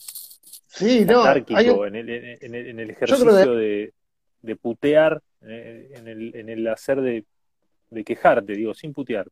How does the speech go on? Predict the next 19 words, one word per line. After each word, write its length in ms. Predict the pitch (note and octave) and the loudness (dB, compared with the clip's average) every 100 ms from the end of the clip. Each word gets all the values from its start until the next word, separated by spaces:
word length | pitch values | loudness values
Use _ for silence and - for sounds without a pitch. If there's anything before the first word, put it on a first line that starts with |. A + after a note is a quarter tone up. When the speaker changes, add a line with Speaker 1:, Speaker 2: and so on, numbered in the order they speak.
| _ _ | _ _
Speaker 2:
de 80 | - | -20
quejarte. 680 | _ - E3 E3 - A3 | _ -6 -4 -4 -4 -4
Speaker 1:
Sí, 200 | A3+ - _ _ _ | -4 -12 _ _ _
yo 280 | - - G#3 | -12 -2 2
creo 140 | A3+ | 6
que 60 | A3 | 8
hay 80 | A3 | 8
un 60 | |
placer 300 | F3 D#3+ G3+ | 6 4 2
muy 220 | F#3+ G3+ A3 | 2 2 4
poderoso, 560 | F#3 E3 G3+ G#3 F3+ | 6 6 4 0 -2
pero 300 | - D3 C#3 | 2 4 2
que 120 | C#3+ | 0
ese 160 | E3+ F3+ | -2 -2
placer 320 | E3+ C#3+ F3+ | 0 -2 -2
es 120 | F3 | 0
a 80 | D3 | 0
corto 320 | C3+ D3+ D3+ | 2 0 0
plazo. 560 | C3 E3+ D3+ - - - | 4 6 6 2 -14 -20